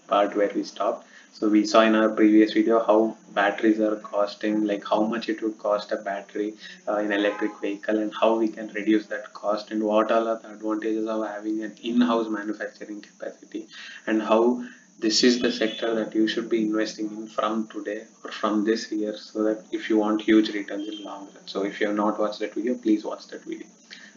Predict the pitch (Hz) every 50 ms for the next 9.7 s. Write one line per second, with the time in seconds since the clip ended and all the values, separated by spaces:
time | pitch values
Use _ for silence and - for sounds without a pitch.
0 | - - 131 123 123 120 - - - - - - 113 107 - - - - 131 143
1 | - - - - - 120 110 110 113 113 - 131 127 123 123 120 113 110 117 117
2 | 113 110 110 113 117 123 123 120 120 120 - - - - 101 104 104 - - -
3 | - - 104 101 - - - 113 107 107 107 110 110 110 107 107 101 101 101 -
4 | - - - - - - - - - - - - - - - 113 110 107 - -
5 | - - - - - - 139 135 135 131 127 127 131 113 - 104 110 - - -
6 | - _ _ _ _ _ _ _ _ - - - - - - - - 123 123 131
7 | 127 120 123 120 117 117 120 117 117 113 110 113 110 107 104 104 107 110 110 110
8 | 110 110 110 117 123 123 - 123 110 113 117 120 117 113 110 110 113 113 110 113
9 | 113 110 - - - 110 107 107 110 110 113 127 123